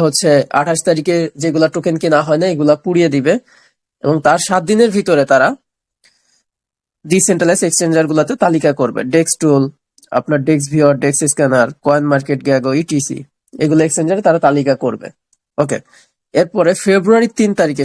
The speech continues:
সব থেকে বড় আকর্ষণ, সব থেকে বড় যে অপেক্ষা করতেছি ম্যাট্রিক্স এর জন্য, দোয়া এবং কত্র, এক্স টু, এক্স ফোর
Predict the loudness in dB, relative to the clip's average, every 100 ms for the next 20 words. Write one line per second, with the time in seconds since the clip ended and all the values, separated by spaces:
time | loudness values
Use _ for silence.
0 | -4 -4 -4 -2 2 4 4 2 0 -6
1 | -4 -6 -8 -8 -4 -4 -4 -4 -4 0
2 | 2 2 0 2 2 4 0 0 -2 0
3 | 0 -2 -2 -4 -6 -8 -16 -2 -2 -2
4 | -4 -4 -2 -2 -4 -6 -12 _ -4 2
5 | 4 4 0 -2 0 -2 -2 -8 -6 -6
6 | -2 2 2 0 -6 -8